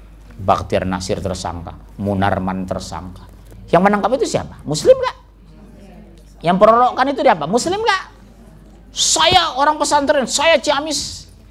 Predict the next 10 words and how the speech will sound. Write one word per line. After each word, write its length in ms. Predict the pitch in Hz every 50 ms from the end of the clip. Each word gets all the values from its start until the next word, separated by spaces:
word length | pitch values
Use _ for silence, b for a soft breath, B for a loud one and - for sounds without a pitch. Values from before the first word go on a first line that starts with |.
| - - - - - - - - - - - - - - - -
Kata 160 | 110 - 113
wali 240 | 107 107 107 101 107
kota, 240 | 110 123 160 254 - - - - - - - -
kata, 400 | - - 120 - - 120 113 - - - - - - - - - - - - - - - 247 254 - - - - - - - - - - - - -
bukan, 400 | 151 160 156 - 151 151 147 151 - - - - -
kata 320 | - 120 113 - 165 156
Kapolda 480 | - 131 120 117 117 113 113 160 254 294 - 185
Jawa 200 | 131 143 143 143
Barat 200 | 160 175 185 - -
kan. 140 | - -